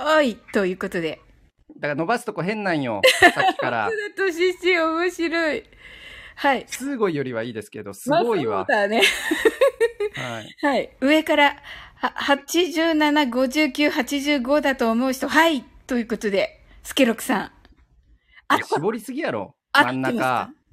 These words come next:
Speaker 2: いや、これ、あれですよね。ウエスト五十九ですよね。
Speaker 1: ウエスト五十九はちょっとね。
Speaker 2: うん。これはちょっとあの、あれですよ。ファンタの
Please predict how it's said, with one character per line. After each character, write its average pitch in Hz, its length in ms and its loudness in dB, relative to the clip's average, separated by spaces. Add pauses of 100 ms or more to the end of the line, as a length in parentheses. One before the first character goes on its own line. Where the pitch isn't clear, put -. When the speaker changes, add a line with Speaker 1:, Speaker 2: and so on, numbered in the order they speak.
(1200)
Speaker 2:
い 160 60 -12
や、 98 140 -12 (140)
こ 147 120 -10
れ、 135 280 -8
あ 139 80 -10
れ 165 60 -6
で 208 100 -10
す - 100 -18
よ 98 40 -14
ね。 98 100 -12
ウ 151 120 -8
エ 294 80 -6
ス - 100 -12
ト 311 100 -8
五 196 160 -2
十 233 200 -6
九 262 160 -8
で - 60 -10
す - 100 -20
よ - 80 -20
ね。 - 280 -14 (500)
Speaker 1:
ウ 226 100 -2
エ 269 100 4
ス 269 120 -10
ト 392 100 2
五 330 160 2
十 381 200 2
九 427 160 2
は 311 120 2
ち 220 100 -2
ょ 208 40 -2
っ - 20 -12
と 175 120 -6
ね。 170 380 -4 (680)
Speaker 2:
う 127 80 -6
ん。 127 360 -6 (320)
こ - 160 -18
れ 226 80 -6
は 247 40 -8
ち 247 100 -14
ょ - 20 -10
っ 254 100 -16
と 131 100 -4
あ 123 60 -2
の、 113 380 -6 (280)
あ 117 120 -18
れ 135 80 -12
で 165 80 -14
す - 80 -18
よ。 - 80 -14
フ - 40 -20
ァ 247 120 -6
ン 285 100 -4
タ 131 140 -4
の 104 320 -8